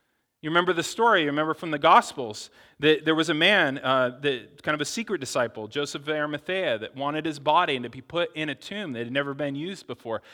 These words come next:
Strange twist, very unexpected. You see how amazing this is? Isn't it amazing you have a passage so old and that would predict so clearly the birth of Jesus? And I wanna just say to any of you who are here that may not be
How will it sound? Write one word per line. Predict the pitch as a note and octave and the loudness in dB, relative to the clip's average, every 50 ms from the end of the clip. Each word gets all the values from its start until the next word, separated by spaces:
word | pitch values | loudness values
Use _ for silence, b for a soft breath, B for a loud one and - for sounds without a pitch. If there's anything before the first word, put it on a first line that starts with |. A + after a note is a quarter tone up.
| B B | B B
Strange | - - - - F3 F3+ F#3 F#3 F3+ - - | -14 -12 -4 0 2 4 4 2 0 -4 -6
twist, | - - G#3+ F#3 C#3 A#2+ - B B B B B B | -2 2 4 4 4 2 0 B B B B B B
very | - B2+ D#3+ F3+ F#3+ F#3+ F#3+ F#3 | -2 4 6 8 10 10 10 8
unexpected. | F3 F3 F3 E3 - - - - G3 G3 F#3 - - A#2 G2+ - b b b b b b | 6 6 4 0 -4 -4 0 2 2 2 2 0 -4 -6 -6 -8 b b b b b b
You | - - | -10 -2
see | - C#4 | 2 4
how | D#4+ F4+ | 6 6
amazing | D4 G3+ D#3+ D#3 F#3 G#3 - B3 A#3+ | 6 4 4 4 4 2 0 -4 -4
this | B3 B3 - - | -4 -4 -4 -4
is? | B3+ C#4 D4+ - - - b b b b b b | -4 -4 -6 -8 -14 -20 b b b b b b
Isn't | G3 G3 C#4+ F4+ | 0 2 4 4
it | D#4+ | 4
amazing | A3 E3 D#3 E3 F#3 A3 G#3+ B3+ B3+ | 4 6 6 6 6 6 4 0 -2
you | A3 F#3 E3+ | 0 0 4
have | E3+ F#3 G3 F#3 | 6 6 6 6
a | E3 | 4
passage | - - - A3 A3+ G3 - - A3+ G#3+ - | 0 2 4 4 4 4 2 -2 -8 -8 -8
so | - - - G#3+ F#3+ F3 C#3+ - | -8 -2 2 4 4 4 2 0
old | C#3+ E3 F#3+ G3+ G#3 E3+ B2 G#2 G2+ - - b b b b b b b - | 2 4 6 6 6 4 4 0 -4 -10 -16 b b b b b b b -2
and | E3+ F3 F#3+ G3 | 0 2 4 2
that | G3+ F3+ | 4 6
would | F#3 F#3+ F3+ F#3 - | 6 6 6 4 0
predict | F#3 E3+ D3 - - F#3+ A3+ B3 A#3+ - | -2 -2 -2 -2 2 2 2 2 2 -2
so | - - A3 G3+ G3 G3 | -2 2 4 4 4 4
clearly | G3 - - - D3+ E3+ F3+ F#3 G#3+ A#3 G3+ D#3+ C3 A2+ G#2+ G#2 G#2 A2+ | 2 -2 -14 -8 -4 -2 0 2 2 2 2 2 0 0 -2 -4 -6 -8
the | A2+ C3 | -8 -8
birth | B2 B2 D3 C#3+ C#3+ - | -4 -2 -2 -2 -2 -4
of | D3 B2 | -8 -8
Jesus? | - E3 F#3 F3+ D3+ C3 A2+ - | -6 -6 -6 -6 -6 -6 -4 2
And | E3 D#3+ | 4 4
I | E3+ | 6
wanna | F3+ F#3+ G#3 G#3 | 6 6 4 4
just | F3+ G3 - - | 2 0 0 2
say | - G3 F3+ | 2 4 4
to | D#3+ D3+ | 4 2
any | D#3 E3 F#3 F#3+ | 0 -2 -2 -4
of | F#3+ F3 | -4 -2
you | F3+ F3 | -2 0
who | E3+ D3+ | 0 0
are | D3 C#3 | 0 -2
here | C#3 F3+ G#3 G#3+ G3 D#3+ C#3 B B B B B B - | -2 -2 0 2 2 2 2 B B B B B B 4
that | D#3+ D#3 D#3 | 6 6 6
may | E3+ E3+ F3+ | 6 4 4
not | F3 E3+ E3+ D#3 D3 | 6 6 4 4 2
be | E3+ E3 D#3 C#3 | 2 2 2 0